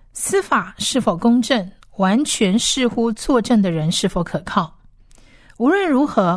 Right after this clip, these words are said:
不论是在法庭还是在非正式的场合，破坏他人的名誉都可以构成假见证，违反了这条诫命。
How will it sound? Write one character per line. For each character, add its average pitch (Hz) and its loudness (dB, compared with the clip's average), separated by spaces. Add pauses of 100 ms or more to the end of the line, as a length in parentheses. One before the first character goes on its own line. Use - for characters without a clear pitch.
(140)
不 202 0
论 226 4
是 - -6
在 202 0
法 160 -4
庭 160 -2
还 180 -8
是 196 0
在 185 2
非 220 0
正 214 2
式 202 -2
的 190 -4
场 165 -4
合， 156 -4 (580)
破 349 4
坏 285 0
他 233 2
人 190 2
的 185 2
名 170 2
誉 185 0
都 208 0
可 208 -4
以 175 0
构 185 -2
成 165 -2
假 160 -4
见 196 2
证， 180 0 (420)
违 185 0
反 226 2
了 185 -2
这 196 -4
条 170 -4
诫 180 -2
命。 165 0